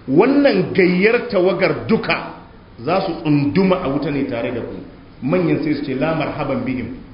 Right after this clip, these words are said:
ba ma maraba da su. Innahum salun nar, waɗanda za su shiga wuta Allah ƴan wuta kuma, ina ruwanmu da su." Ƙalu, sai ƙananan su ce, "Bal antum la marhaban bikum,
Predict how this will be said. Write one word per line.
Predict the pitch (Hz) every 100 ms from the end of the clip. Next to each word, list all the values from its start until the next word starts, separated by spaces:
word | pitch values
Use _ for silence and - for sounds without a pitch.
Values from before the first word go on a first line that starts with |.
| 113 113
ba | 208
ma | 233 147
maraba | 143 131 131
da | 131
su. | - - - - - -
Innahum | 139 160 175 147
salun | - 170 151 135
nar, | 160 196 - - - 127
waɗanda | 190 185 151 139
za | 165 175
su | -
shiga | 135 160
wuta | 160 156 160
Allah | 180 143 120
ƴan | 170 180 180
wuta | 170 175 170
kuma, | 175 185 190 - - -
ina | 135 143
ruwanmu | 147 147 139
da | 113
su." | 113 110 - - -
Ƙalu, | 202 214 208 202 - - -
sai | 226 220
ƙananan | 214 247 240 170
su | -
ce, | - 143 - - 131 120
"Bal | 220 226 -
antum | 269 294 - 214 180
la | 190
marhaban | 180 147 156 135
bikum, | 123 123